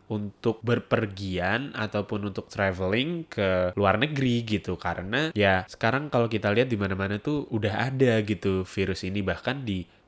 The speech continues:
Eropa, Asia itu udah kebanyakan negara itu sudah terserang wabah dari virus ini gitu. Jadi sektor pariwisata mungkin sedang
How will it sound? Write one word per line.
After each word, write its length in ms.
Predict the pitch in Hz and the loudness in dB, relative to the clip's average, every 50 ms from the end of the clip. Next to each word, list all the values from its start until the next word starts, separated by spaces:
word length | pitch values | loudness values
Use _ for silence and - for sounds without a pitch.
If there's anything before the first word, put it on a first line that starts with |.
| _ - | _ -2
Eropa, 680 | 95 95 92 92 90 - - - 101 107 120 123 120 | -2 0 2 2 0 0 2 4 4 6 6 4 4
Asia 840 | - 107 98 - - - 95 92 95 98 107 127 143 156 165 175 - _ - | 2 0 -2 -4 -4 -6 -4 0 2 4 4 4 4 2 0 -6 -10 _ -12
itu 400 | 104 95 - - 139 143 - - _ _ - - | -12 -8 -2 0 -2 -2 -2 -6 _ _ -12 -8
udah 240 | 113 110 107 101 - | -4 -2 -2 -2 -2
kebanyakan 560 | - 107 98 95 95 101 - 101 98 98 92 | 0 0 0 2 0 0 -2 -2 -2 -2 -2
negara 240 | 90 95 92 92 95 | -2 0 0 0 0
itu 240 | 95 95 - 139 | 0 -2 -2 -4
sudah 320 | 135 - 113 98 90 87 87 | -4 -4 -4 -2 0 -2 -2
terserang 560 | - - 92 - - 107 95 90 92 92 92 - - | -2 -6 -6 -4 -2 -2 -2 -2 -4 -6 -10 -2 0
wabah 480 | 101 95 95 101 104 95 - - 110 | 2 2 2 2 2 0 0 -2 -2
dari 240 | 101 95 92 92 90 | -2 0 0 0 -2
virus 320 | - - 92 90 95 - | -2 -2 -2 -2 -2 -2
ini 400 | - 120 117 123 123 117 107 101 | -4 -2 0 2 2 2 2 2
gitu. 360 | 101 98 - - 90 87 85 82 | -2 -4 -2 -2 -2 -2 -2 -2
Jadi 360 | 82 90 90 107 120 123 - - | -4 -4 -2 -2 -2 -4 -4 -8
sektor 880 | - - - 117 107 - - - - - 107 101 95 95 92 95 95 - _ - | -8 -6 -4 -4 -4 -4 -6 -10 -4 -2 0 0 0 0 -2 -4 -6 -6 _ 0
pariwisata 880 | 104 98 101 101 101 98 98 - - 107 95 92 95 - - 135 143 | 2 2 4 2 2 0 -2 -4 -4 -6 -6 -6 -4 -2 -2 0 0
mungkin 480 | 139 131 123 120 - 143 143 147 151 - _ _ _ - | 0 -4 -6 -4 -4 -4 -4 -6 -8 -12 _ _ _ -10
sedang 480 | - 120 110 104 101 95 87 87 90 | -6 -4 -2 0 0 0 0 0 -4